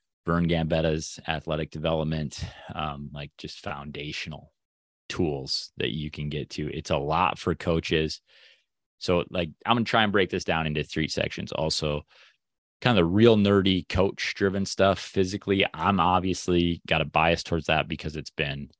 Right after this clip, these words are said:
useful in my life, but some of you out there are also into, um,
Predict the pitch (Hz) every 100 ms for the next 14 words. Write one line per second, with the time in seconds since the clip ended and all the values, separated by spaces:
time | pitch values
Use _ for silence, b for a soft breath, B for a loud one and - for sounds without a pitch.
0 | - 82 80 - 78 - 80 73 67 73
1 | 80 76 - - 80 73 - B B B
2 | B _ _ _ _ _ _ _ _ _
3 | - - 87 80 80 82 73 - 69 69
4 | 69 71 - 71 69 71 _ _ - 76
5 | 73 - 67 69 - _ - 71 - -